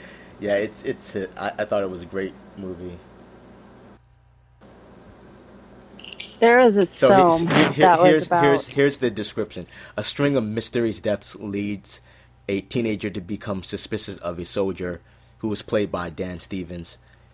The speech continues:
Speaker 1: who showed up at her family's doorstep and claimed to be a friend of her dead brother.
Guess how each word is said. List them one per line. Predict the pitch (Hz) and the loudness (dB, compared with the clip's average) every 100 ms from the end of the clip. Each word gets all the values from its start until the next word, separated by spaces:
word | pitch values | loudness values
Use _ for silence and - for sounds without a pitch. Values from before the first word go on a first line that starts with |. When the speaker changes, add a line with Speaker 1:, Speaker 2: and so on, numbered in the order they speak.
| _ | _
Speaker 1:
who | - | -8
showed | 131 - 127 117 117 104 | -6 4 6 6 4 0
up | 104 - | -2 -2
at | 104 101 | -4 -4
her | - 95 90 90 _ | -6 -4 -6 -8 _
family's | 113 98 95 - | -4 -4 -6 -6
doorstep | 101 87 - 90 | -6 -6 -8 -8
and | - 90 | -8 -12
claimed | - 101 92 | -8 -8 -8
to | 90 | -8
be | 92 90 | -6 -6
a | 85 | -8
friend | - 98 90 | -10 -10 -8
of | 85 85 | -6 -6
her | 90 | -8
dead | 82 90 85 | -8 -8 -8
brother. | 92 82 76 | -8 -8 -10